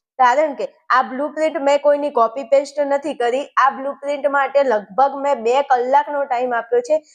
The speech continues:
અને બે કલાકનો ટાઇમ આપ્યા પછી મેં બે હજાર ચોવીસ અને બે હજાર પચીસના પેપરનું ફૂલ એનાલિસિસ કર્યા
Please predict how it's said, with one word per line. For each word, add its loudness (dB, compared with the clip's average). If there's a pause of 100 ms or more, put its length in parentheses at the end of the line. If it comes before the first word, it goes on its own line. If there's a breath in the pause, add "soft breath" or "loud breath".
(100)
અને 2
બે 0
કલાકનો 2
ટાઇમ -2
આપ્યા 0
પછી -2
મેં 0 (280 soft breath)
બે 6
હજાર 2
ચોવીસ -2
અને 2
બે 4
હજાર 0
પચીસના -2
પેપરનું 0
ફૂલ -2 (120)
એનાલિસિસ -2 (140)
કર્યા 4